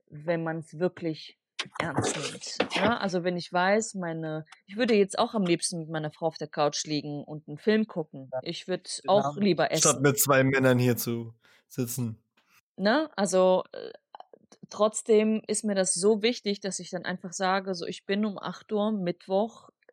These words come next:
Speaker 1: ich nehme mir einfach nichts anderes vor. Fertig. Also, dat-, ich nehme mir diese eine Stunde für mich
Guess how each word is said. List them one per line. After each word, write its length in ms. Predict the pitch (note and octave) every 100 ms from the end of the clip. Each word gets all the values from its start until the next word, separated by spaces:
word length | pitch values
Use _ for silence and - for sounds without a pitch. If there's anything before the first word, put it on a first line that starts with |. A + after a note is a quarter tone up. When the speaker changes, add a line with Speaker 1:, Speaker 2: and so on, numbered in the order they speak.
| -
Speaker 1:
ich 180 | G#3+ A3
nehme 200 | A#3+ C#4+
mir 100 | E3+
einfach 280 | E3 G3+
nichts 200 | A#3 A3
anderes 340 | C3 E3+ A3+ -
vor. 380 | - F#4+ - _ _ _
Fertig. 760 | _ - E4 F4 - - - - _
Also, 320 | G3 F#3 G#3 G#3+
dat-, 320 | G#3 G3+ -
ich 280 | - G#3+ A3+
nehme 320 | B3 C#4+ C#4+
mir 180 | A3+ G3+
diese 420 | F#3 A#3+ B3 -
eine 220 | G3 G#3+
Stunde 400 | - - G#3+ A3+
für 200 | A3 E3
mich 600 | D3 D#3+ G#3 F4 - -